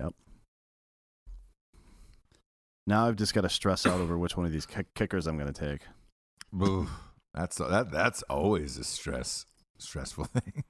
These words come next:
Speaker 1: Yeah, I'm su-, like, it's, it's rough right now.
Speaker 2: Mike
Speaker 1: Uh,
Speaker 2: Wallace.
Speaker 1: I'm actually
Speaker 2: Mike Wallace is in
Speaker 1: What's that?
Speaker 2: Philadelphia, by the way, as a wide receiver this year.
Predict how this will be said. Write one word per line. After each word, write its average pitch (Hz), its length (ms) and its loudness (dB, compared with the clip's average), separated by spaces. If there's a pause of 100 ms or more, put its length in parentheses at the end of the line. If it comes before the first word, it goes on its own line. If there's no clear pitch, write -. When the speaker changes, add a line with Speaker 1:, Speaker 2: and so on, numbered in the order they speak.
(460)
Speaker 1:
Yeah, 85 160 2
I'm 123 200 4
su-, 110 300 2
like, 90 200 2
it's, - 300 0
it's - 200 -4
rough 80 260 -2
right 69 140 -2
now. 67 200 -2 (320)
Speaker 2:
Mike - 180 -2
Speaker 1:
Uh, - 80 0
Speaker 2:
Wallace. 196 300 6
Speaker 1:
I'm 113 80 6
actually 113 500 4 (160)
Speaker 2:
Mike 160 180 0
Wallace 165 320 2
is 107 120 -2
in 113 100 4
Speaker 1:
What's 95 120 0
that? 131 60 2
Speaker 2:
Philadelphia, 104 460 4
by 73 120 2
the 73 80 2
way, 73 120 2
as 73 100 0
a 78 60 0
wide 82 180 2
receiver 76 420 -2
this 67 220 -6
year. 73 200 -8